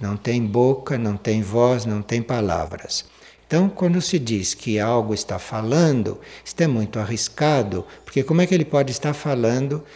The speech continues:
se a comunicação dele não é mais através da palavra? Então, aquele ser que está ali,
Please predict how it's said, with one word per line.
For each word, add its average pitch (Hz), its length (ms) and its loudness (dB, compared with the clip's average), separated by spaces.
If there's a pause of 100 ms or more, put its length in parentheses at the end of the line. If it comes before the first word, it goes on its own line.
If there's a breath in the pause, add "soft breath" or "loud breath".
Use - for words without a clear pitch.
(100)
se - 200 -2
a 139 40 2
comunicação 139 880 0
dele 147 280 6
não 147 220 2
é 143 80 2
mais 135 760 0 (220)
através 127 500 0
da 120 120 -2
palavra? 90 720 -4 (600 loud breath)
Então, 190 260 2 (320)
aquele 175 440 2
ser - 460 2
que - 120 -8
está 127 280 -2
ali, 160 480 2